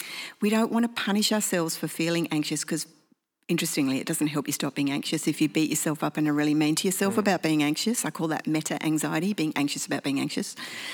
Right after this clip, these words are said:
Speaker 1: Um, but, but that there is a worldview and a, a way of understanding that we need to keep cultivating and a habit that we need to keep cultivating of understanding that,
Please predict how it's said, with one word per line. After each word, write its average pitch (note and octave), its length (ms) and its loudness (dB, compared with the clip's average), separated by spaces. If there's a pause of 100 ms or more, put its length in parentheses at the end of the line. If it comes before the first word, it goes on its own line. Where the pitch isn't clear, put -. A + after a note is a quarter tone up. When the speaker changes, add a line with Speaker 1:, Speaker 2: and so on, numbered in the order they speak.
(240)
Speaker 1:
Um, E3 360 2 (440)
but, G#3 300 2
but G#3+ 140 2
that G#3 160 2
there G#3+ 180 6
is G#3 140 4
a - 20 6
worldview F#3+ 840 2
and D#3+ 140 -2
a, E3+ 280 -2
a E3+ 40 0
way G3 420 0
of F#3+ 100 0
understanding E3+ 1080 0
that D3+ 120 0
we F3+ 140 0
need F3 180 2
to F#3+ 80 -2
keep - 460 -4
cultivating F3 760 -2
and D#3 140 -4
a D3+ 40 -4
habit F#3 640 -2
that - 100 -2
we D#3+ 100 0
need D#3+ 180 2
to - 60 -8
keep - 200 -4
cultivating D#3 540 -2
of D#3 80 -2
understanding E3 760 0
that, D3+ 380 -2